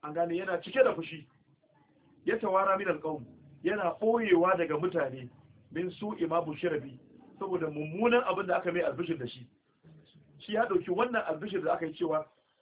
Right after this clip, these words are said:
albishirin ka, ka haifi ɗiya mace, ya ɗauka mummunan abu ne, ya ɗauka abun kunya ne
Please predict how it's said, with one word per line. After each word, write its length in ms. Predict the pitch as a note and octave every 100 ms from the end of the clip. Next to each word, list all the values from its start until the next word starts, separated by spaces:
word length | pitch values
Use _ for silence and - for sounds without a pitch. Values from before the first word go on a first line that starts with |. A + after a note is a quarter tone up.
| _
albishirin 460 | D#3+ E3 A3+ G3 F#3+
ka, 60 | E3+
ka 100 | -
haifi 180 | G3+ E3
ɗiya 260 | F3+ E3+ E3+
mace, 240 | D3 - - _ _ _ _
ya 200 | C#3 F3 -
ɗauka 460 | G3+ G3+ F#3 F#3+ -
mummunan 460 | D#3+ E3 F#3+ A#3+ B3
abu 140 | F3+ C#3+
ne, 200 | C#3 B2 _ _ _ _ _ _ _ _
ya 180 | F3+ G3+
ɗauka 300 | A3+ A3 G3
abun 240 | D#3+ F#3+
kunya 360 | G#3+ A3 G3 D3
ne 180 | C3